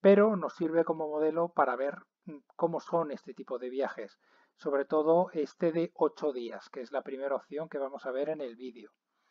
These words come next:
En su recorrido y la descripción nos indica que el primer día vamos a salir de Madrid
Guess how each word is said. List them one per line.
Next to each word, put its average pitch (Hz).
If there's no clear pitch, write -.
En 156
su 156
recorrido 151
y 214
la 180
descripción 160
nos 180
indica 160
que 131
el 117
primer 127
día 190
vamos 151
a -
salir 131
de 127
Madrid 131